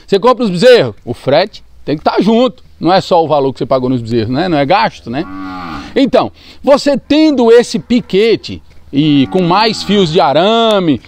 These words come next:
ou até mesmo um choque ao redor, um choque pra animal, né? Que é só um, é, é um, é um impulso que dá e não mata o bicho não, <laughs> só dá um,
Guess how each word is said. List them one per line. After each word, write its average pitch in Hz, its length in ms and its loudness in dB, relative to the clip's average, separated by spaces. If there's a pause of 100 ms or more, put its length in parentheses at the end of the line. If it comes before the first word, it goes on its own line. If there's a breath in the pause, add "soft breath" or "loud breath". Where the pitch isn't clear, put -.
(140)
ou 180 100 2
até 196 160 0
mesmo 214 280 2
um 190 80 0
choque 196 400 0
ao 170 100 2
redor, 170 520 2
um 156 100 -4
choque - 260 -2
pra 254 220 0
animal, 190 400 0
né? 151 100 -2
Que - 80 -6
é 135 60 -4
só 180 200 0
um, 185 220 -4 (420 soft breath)
é, 135 280 0
é 135 40 2
um, 123 560 0 (840)
é 185 80 -2
um 247 100 2
impulso - 680 -2 (300 soft breath)
que 165 160 -2
dá 180 340 0
e 160 120 2
não 220 100 0
mata 220 380 0
o - 20 -2
bicho 226 300 -2
não, 147 180 0
<laughs> - 20 -4
só 226 220 -2
dá 160 260 -2
um, 214 200 -4